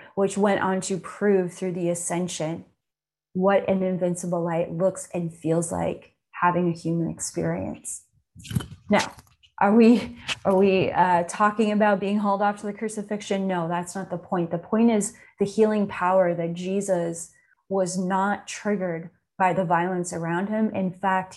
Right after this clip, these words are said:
he became the deep peace and the healer archetype within that moment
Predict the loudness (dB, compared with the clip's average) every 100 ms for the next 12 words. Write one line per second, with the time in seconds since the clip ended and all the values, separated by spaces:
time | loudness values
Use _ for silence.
0 | -6 -4 -4 -8 -6 -4 -4 -4 -6 -4
1 | -6 -6 -8 -2 0 0 -2 -2 -2 -2
2 | -4 -2 0 0 -2 -6 _ _ 0 2
3 | 0 -2 -4 -2 -4 -4 -4 -4 -4 -4
4 | -2 -4